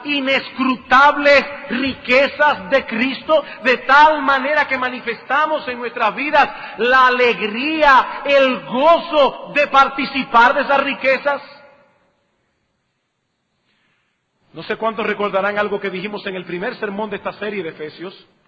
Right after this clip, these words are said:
pero pusimos el caso de una pareja que va a un hotel y ellos ven el menú en el restaurante y ven que el hotel es caro, el menú es caro, así que ellos deciden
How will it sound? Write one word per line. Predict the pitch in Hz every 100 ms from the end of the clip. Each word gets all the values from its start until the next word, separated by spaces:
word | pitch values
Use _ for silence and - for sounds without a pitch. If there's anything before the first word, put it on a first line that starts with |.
| _ _ _ _ _ _ _ _ _
pero | 147 143
pusimos | 156 214 269 233
el | 226
caso | 254 240
de | 220
una | 240 233
pareja | 214 226 214
que | 190
va | 196
a |
un | 226
hotel | 196 196 196 165 180 _ _ _ _ _ _ _ _ _ _ _ _ _ _ _ _ _ _ _ _ _ _
y | 139
ellos | 226 269
ven | 277 285
el | 277
menú | 240 240 269
en | 247
el |
restaurante | 220 214 214 214 262 220 208 196
y | 196
ven | 233 254
que |
el | 247
hotel | 220 262 262
es |
caro, | - 285 269 220 - - - - - _ _ _ _ _ _ _ _ _ _
el | 156 175
menú | 196 220 320
es | 277
caro, | 240 233 226 226 - - - - - _ _ _ _ _
así | 160 165 233
que | 262
ellos | 262 247
deciden | 233 262 262 247 240